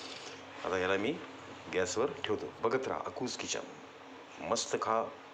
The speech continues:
आणि स्वस्थ राहा आणि बघत राहा अक्कूज किचन. बघा, आपले मूग खूप छान असे शिजलेले आहेत. आता आपण आपल्या रेसिपीला सुरुवात करूया. बघत राहा अक्कूज किचन.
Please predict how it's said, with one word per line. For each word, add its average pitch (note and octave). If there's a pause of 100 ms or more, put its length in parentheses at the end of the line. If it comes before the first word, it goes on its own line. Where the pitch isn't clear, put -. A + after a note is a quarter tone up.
(120)
आणि D#2
स्वस्थ -
राहा - (640)
आणि E2+
बघत G#2
राहा - (180)
अक्कूज -
किचन. - (1900)
बघा, G#2 (580)
आपले G2+
मूग F#2+ (240)
खूप - (240)
छान G#2+
असे G#2 (380)
शिजलेले A2+
आहेत. - (1040)
आता G#2+
आपण A2 (140)
आपल्या G#2
रेसिपीला F#2+ (240)
सुरुवात B2 (100)
करूया. D2 (1400)
बघत G#2+
राहा D#2+
अक्कूज -
किचन. -